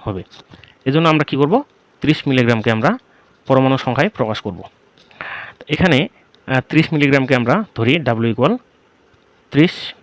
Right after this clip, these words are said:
মিলিগ্রাম। এখন আমরা মিলিগ্রাম থেকে গ্রামে প্রকাশ করব। আমরা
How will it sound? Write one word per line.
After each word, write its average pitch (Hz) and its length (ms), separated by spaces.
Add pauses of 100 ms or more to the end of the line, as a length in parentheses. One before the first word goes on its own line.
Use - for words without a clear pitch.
(120)
মিলিগ্রাম। 113 840 (2000)
এখন 156 140 (300)
আমরা 143 200
মিলিগ্রাম 147 320 (180)
থেকে 127 180 (680)
গ্রামে 131 280
প্রকাশ 113 260
করব। 87 140 (920)
আমরা 135 140